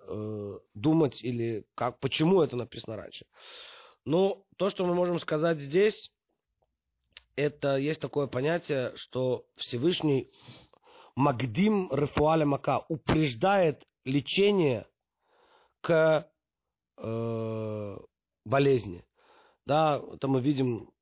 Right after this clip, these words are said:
э, это г-, Талмуд говорит о, э, Мегилат Эстер – да, что вся Мегилат Эстер начинается с падения Вашти, с того, что выбрали Эстер, с того, что Мордехаю спас царя, и только потом, то есть уже всё,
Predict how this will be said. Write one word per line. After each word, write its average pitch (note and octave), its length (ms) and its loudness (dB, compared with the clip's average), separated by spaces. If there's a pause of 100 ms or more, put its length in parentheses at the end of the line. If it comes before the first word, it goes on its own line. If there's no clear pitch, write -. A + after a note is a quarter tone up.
(360)
э, F#2 580 -8
это - 140 -12
г-, G#2+ 240 -10
Талмуд C3+ 320 0
говорит C3 440 0
о, C#3+ 360 4 (600)
э, A2 240 -6
Мегилат C#3 480 2
Эстер – B2 420 -4 (460)
да, C3+ 180 0
что B2+ 140 -8
вся E3+ 200 0
Мегилат D#3 380 2
Эстер D#3 240 -2
начинается C#3+ 840 0 (300)
с - 300 0
падения C#3 680 2
Вашти, F3+ 760 -2 (260)
с - 80 -20
того, C#3+ 240 2
что C#3 160 -2
выбрали C3+ 500 2
Эстер, F#3+ 560 2 (420)
с - 120 -14
того, D#3 360 4
что D3 280 0
Мордехаю C#3 640 2
спас C#3+ 300 -2
царя, G3+ 360 2
и G3+ 40 0
только G3+ 240 -2
потом, F#3+ 480 0
то E3 80 -4
есть D3 100 -4
уже E3+ 160 0
всё, - 360 -2